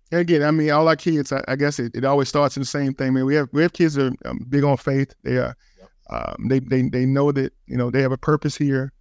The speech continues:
Speaker 1: Uh, it's a passion. Sports is, God gave you a talent.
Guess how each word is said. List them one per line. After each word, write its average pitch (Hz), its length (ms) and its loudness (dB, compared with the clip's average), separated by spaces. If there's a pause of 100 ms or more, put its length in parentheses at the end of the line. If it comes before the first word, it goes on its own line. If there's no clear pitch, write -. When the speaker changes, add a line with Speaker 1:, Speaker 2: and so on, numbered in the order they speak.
(140)
Speaker 1:
Uh, 113 220 -8
it's 120 100 -6
a 123 60 -16
passion. 147 520 0
Sports 165 380 2
is, 139 180 -8 (720)
God 147 280 2
gave 165 220 4
you 160 120 2
a 151 40 2
talent. 135 420 -4